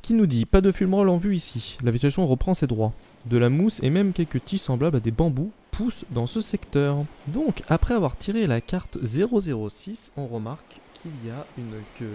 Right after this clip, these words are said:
qu'il y a un numéro caché, je sais pas si vous le voyez, qui est juste en dessous des bambous, qui est la carte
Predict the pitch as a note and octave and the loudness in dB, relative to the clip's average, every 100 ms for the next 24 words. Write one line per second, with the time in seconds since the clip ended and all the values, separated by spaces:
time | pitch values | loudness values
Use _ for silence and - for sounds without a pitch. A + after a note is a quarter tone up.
0 | G#2 - D3 A#3 D#3 G#3 C4+ B3 F3+ D#3 | -12 -12 -10 -4 -2 0 0 0 0 -2
1 | A2+ G3 - - - - E3+ C#3+ B2 A2 | -2 -6 -10 -4 -4 -2 -6 -4 -4 -6
2 | - G#2 A2 G3 F3 - D3 A2+ F#3 E3 | -8 -12 -12 -12 -14 -16 -16 -4 0 2
3 | C3 G#2+ B2 - - - - - F3 B2 | 2 0 -4 -8 -20 -20 -20 -6 -4 -2
4 | A2+ D#3 - | -4 -6 -8